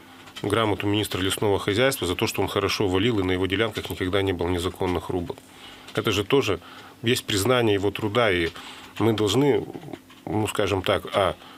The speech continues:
очень уважительно относиться к людям труда, и они должны понимать, что их о них государство помнит. А когда у одного работодателя все оформлены, он несёт нагрузку одну, а рядом работает гоп-бригада,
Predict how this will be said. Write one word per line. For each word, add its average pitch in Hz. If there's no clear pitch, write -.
очень 107
уважительно 104
относиться 107
к -
людям 98
труда, 131
и 95
они 95
должны 98
понимать, 113
что -
их -
о 95
них 98
государство 101
помнит. 101
А 101
когда 113
у 107
одного 120
работодателя 107
все 107
оформлены, 104
он 101
несёт 98
нагрузку 101
одну, 98
а 101
рядом 101
работает 101
гоп-бригада, 104